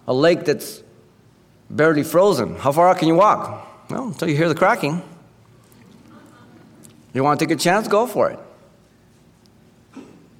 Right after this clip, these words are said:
I wanna walk on solid ice. Something's gonna hold me. In fact, the New Testament exhorts us as believers to die to the flesh daily, Romans six six and six eleven.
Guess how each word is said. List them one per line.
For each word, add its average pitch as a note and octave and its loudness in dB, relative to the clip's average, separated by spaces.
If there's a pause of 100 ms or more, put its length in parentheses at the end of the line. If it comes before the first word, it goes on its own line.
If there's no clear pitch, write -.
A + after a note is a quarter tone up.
(760)
I C3+ 2
wanna G3 4
walk D3 2
on A#2+ -6 (220)
solid D3 2
ice. F3+ 0 (1500)
Something's F#3+ 2
gonna D#3+ 4
hold G#3+ 4
me. B2 -2 (2500)
In G2+ -14
fact, D#3 0
the C3 -4
New D3+ 2
Testament D#3+ 0
exhorts D#3 0
us A#2 -8 (240)
as A#2+ -4
believers B2+ -2
to - -10
die C3+ 2
to F3 -6
the B2 -4
flesh A2+ -4
daily, B2+ -2
Romans B2 -4
six C#3 -8
six C3+ -8
and A2 -10
six - -10
eleven. A#2+ -2